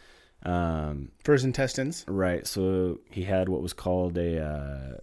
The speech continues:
Speaker 1: duodenal or duodenal atresia, and just meaning that his intestines aren't connected to his, his, what was it, his upper intestines weren't connected to his lower intestines. So nothing was able to be processed. So, like,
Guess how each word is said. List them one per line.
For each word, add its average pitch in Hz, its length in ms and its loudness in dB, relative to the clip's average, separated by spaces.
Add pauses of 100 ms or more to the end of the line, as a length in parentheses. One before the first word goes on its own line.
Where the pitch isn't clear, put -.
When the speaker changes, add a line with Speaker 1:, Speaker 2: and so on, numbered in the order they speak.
(1700)
Speaker 1:
duodenal 101 600 2
or 78 140 -4
duodenal 90 580 2
atresia, 87 600 0 (680)
and 78 640 -2 (600)
just 90 240 -4
meaning 82 320 2
that 78 120 -6
his 80 180 -4
intestines 78 560 -4
aren't 78 180 -6
connected 76 420 -8
to 80 100 -4
his, 73 400 -6 (340)
his, 82 420 -6
what 80 180 -14
was 78 100 -10
it, 65 60 -12
his 71 140 -10
upper 92 220 -2
intestines 87 440 -4
weren't 82 140 -6
connected 76 320 -8
to 76 60 -8
his 78 120 -6
lower 76 280 -6
intestines. 69 600 -10 (460)
So 82 420 2
nothing 82 400 -2
was 78 120 -4
able 80 200 -2
to 78 60 -4
be 76 120 -4
processed. 73 640 -4
So, 78 120 -4
like, 71 220 -6